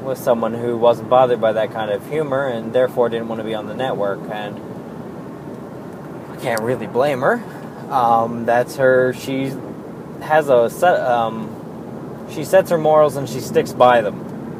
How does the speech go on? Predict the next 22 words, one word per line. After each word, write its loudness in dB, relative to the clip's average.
And, -6
I 0
mean, 0
I 4
wanted 4
my 4
wife 6
to 6
have 6
her 0
podcast. 0
It 2
was 0
one, 2
it 0
was -2
something 0
that 4
really 2
brought 6
her 4
joy, 6